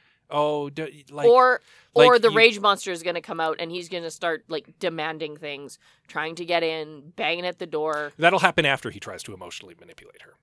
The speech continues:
Speaker 2: Probably.
Speaker 1: Yeah. Because, again, this is his M O. He attacks her and then he gaslights her.
Speaker 2: Yeah. Because he is horrible.
Speaker 1: Yeah. So, I mean, that's
Speaker 2: Oh, I hate him so much.
Speaker 1: that's what's gonna happen.
Speaker 2: Gah.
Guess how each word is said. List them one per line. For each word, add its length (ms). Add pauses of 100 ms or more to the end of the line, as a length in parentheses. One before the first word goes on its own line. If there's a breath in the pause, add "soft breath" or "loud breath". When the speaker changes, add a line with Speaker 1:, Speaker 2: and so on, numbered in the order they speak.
(140)
Speaker 2:
Probably. 420 (120)
Speaker 1:
Yeah. 120 (540 soft breath)
Because, 500
again, 440 (180)
this 180
is 140
his 160
M 160
O. 220 (280)
He 140
attacks 380
her 280
and 140
then 140
he 340
gaslights 500
her. 160 (320)
Speaker 2:
Yeah. 160 (500)
Because 240
he 80
is 100
horrible. 500 (160)
Speaker 1:
Yeah. 160 (140)
So, 380
I 80
mean, 120
that's 180
Speaker 2:
Oh, 40
I 60
hate 220
him 100
so 160
much. 220
Speaker 1:
that's 240
what's 160
gonna 200
happen. 400 (520)
Speaker 2:
Gah. 380